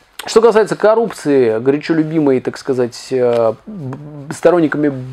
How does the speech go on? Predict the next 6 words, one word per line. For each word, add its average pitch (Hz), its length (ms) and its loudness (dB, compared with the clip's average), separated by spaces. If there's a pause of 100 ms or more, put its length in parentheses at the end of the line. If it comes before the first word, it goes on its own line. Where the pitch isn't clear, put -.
(140)
борьбы 170 720 4 (100)
с 135 500 2
нашей 139 360 0
текущей, 156 680 0
э, 135 580 -2
властью, 196 600 2